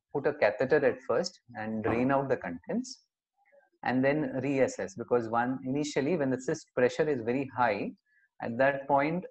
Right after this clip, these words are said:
the biliary communication may not be very obvious. Once the cyst is drained and the intracystic pressure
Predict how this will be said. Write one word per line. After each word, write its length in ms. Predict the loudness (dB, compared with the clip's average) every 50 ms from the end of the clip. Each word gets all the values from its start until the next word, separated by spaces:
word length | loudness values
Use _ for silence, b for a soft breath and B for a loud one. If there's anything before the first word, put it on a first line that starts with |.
| _
the 120 | -4 -4 -2
biliary 300 | 0 0 2 2 2 0
communication 680 | 0 0 0 -2 -2 -2 -2 -4 -4 -4 -6 -6 -4
may 80 | -4
not 260 | -2 -2 -2 -2 -2 -2
be 80 | -2
very 240 | -2 -2 -2 -2 -2 2
obvious. 680 | 2 2 2 2 -6 -10 -10 -12 -12 -14 -20 -20 -20 _ _ _ _ _ _ _ _ _ _ -4
Once 360 | 0 0 0 0 -2 -6 -6 0
the 320 | 4 4 4 4 4 -2 -6 -10
cyst 320 | -8 -8 -8 -8 -4 -4
is 120 | -4 -4 -2 -4
drained 380 | -2 0 2 2 2 0 0 -4 -4
and 120 | -4 -4
the 100 | -4 -6 -8 -16 -20 _ _ _ _ -12
intracystic 640 | -10 -4 -2 -2 -2 -2 -4 -8 -6 -8 -10 -10 -4
pressure 340 | -2 -2 -2 -2 -4 -6